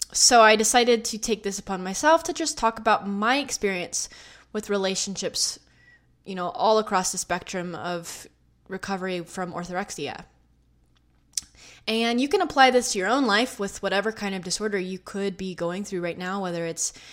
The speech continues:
a food-related one, a body-related one, a substance abuse one, and just think about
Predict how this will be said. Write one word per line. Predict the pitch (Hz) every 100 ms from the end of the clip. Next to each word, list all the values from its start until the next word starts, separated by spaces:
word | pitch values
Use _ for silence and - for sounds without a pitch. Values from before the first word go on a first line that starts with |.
| - -
a | 185
food-related | - 233 240 226 208 208 202
one, | 214 226 214
a |
body-related | 170 175 180 185 185 180 175
one, | 175 202 202 208 202 - -
a | 180
substance | - 269 262 - 254 254
abuse | 247 254 247
one, | 262 269 269 269 262 262 - - _ -
and | 220 220 220 226 226 226
just | 302 302 - - -
think | - 320
about | 311 294 -